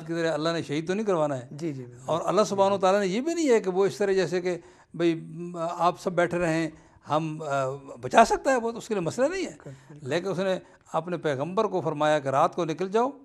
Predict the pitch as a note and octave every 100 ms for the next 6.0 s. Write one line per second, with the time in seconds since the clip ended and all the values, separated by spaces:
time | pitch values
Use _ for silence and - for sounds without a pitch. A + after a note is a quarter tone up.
0 | - D#3 F3+ D3 - C3+ C3+ C3+ B2+ C3+
1 | C3+ C#3 D#3+ - D#3+ C3+ B2+ C#3+ C#3+ C#3
2 | C3+ C3+ B2+ D3 C3+ C3 D3+ C#3+ C3+ B2+
3 | C3+ A#2+ C3+ D3+ B2 B2 A#2 G#2+ F#2+ _
4 | _ - - - - F4 F#4 F#4+ G4+ F#4+
5 | A4 A4 D#4+ G#3 E3+ C3+ - C#3+ C#3